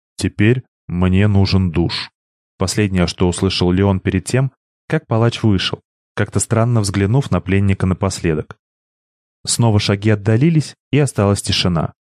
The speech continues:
В темноте на парня осуждающе смотрели глазницы Морель. Ему вдруг сделалось невыносимо больно и тяжело на душе. Ненависть к себе воспламенила его от головы до пят. "В кого?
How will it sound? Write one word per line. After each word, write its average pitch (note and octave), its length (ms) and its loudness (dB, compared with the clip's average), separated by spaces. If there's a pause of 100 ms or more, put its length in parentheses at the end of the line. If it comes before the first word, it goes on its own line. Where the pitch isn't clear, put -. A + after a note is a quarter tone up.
(220)
В - 100 -14
темноте G#2 440 0
на B2 140 2
парня B2 360 0
осуждающе G2+ 600 0
смотрели A2 480 0
глазницы F#2 520 0
Морель. F2 400 0 (420)
Ему G#2 220 2
вдруг A2+ 260 0
сделалось G#2+ 460 2
невыносимо G#2+ 560 0
больно G#2+ 440 2
и F2 40 0
тяжело A2+ 440 2
на E2+ 120 -2
душе. E2 420 -2 (400)
Ненависть A2+ 460 2
к - 60 -8
себе C3+ 400 0 (280)
воспламенила A#2+ 680 2
его G2 260 2
от G2+ 220 -2
головы G#2+ 360 2
до B2 160 0
пят. - 360 -4 (880)
"В - 120 -12 (100)
кого? C3 640 2